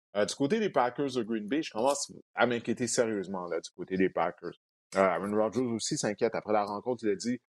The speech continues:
que, euh, Green Bay va devoir simplifier l'attaque afin de donner un coup de main à ses jeunes receveurs de passe, parce qu'il semble que c'est trop compliqué, là, en ce moment, euh, pour, euh, ces receveurs de passe.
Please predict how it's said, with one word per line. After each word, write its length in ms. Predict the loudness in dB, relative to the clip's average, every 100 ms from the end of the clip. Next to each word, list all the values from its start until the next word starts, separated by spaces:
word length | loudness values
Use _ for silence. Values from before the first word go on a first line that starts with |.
| _ _ _ 0
que, 80 | 2
euh, 300 | 2 0 -4
Green 260 | -4 -2
Bay 140 | 0 0
va 120 | 0
devoir 280 | 0 -2 -2
simplifier 600 | -2 -4 -4 -12 0 0
l'attaque 480 | 0 -2 -2 -2 -4
afin 240 | -6 -2
de 40 |
donner 220 | 0 0 -2
un 80 |
coup 160 | -6 -4
de 60 | 0
main 220 | 2 0
à 40 |
ses 280 | -2 -4 -4
jeunes 260 | 0 0 2
receveurs 460 | -2 0 0 0
de 100 | -2
passe, 400 | -4 0 0 0 -12 _ _
parce 80 | -18
qu'il 80 | -4
semble 260 | 2 2 2
que 120 | -2
c'est 180 | -2 -2
trop 200 | 2 2
compliqué, 520 | 2 -4 -6 -2 0
là, 80 | 0
en 220 | -2 -4
ce 140 | -4
moment, 380 | -2 0 0 -2 _ _ -4
euh, 60 | -2
pour, 280 | 2 2 2
euh, 80 |
ces 180 | 0 0
receveurs 420 | 0 0 0 0
de 100 | -2
passe. 380 | -2 2 2 0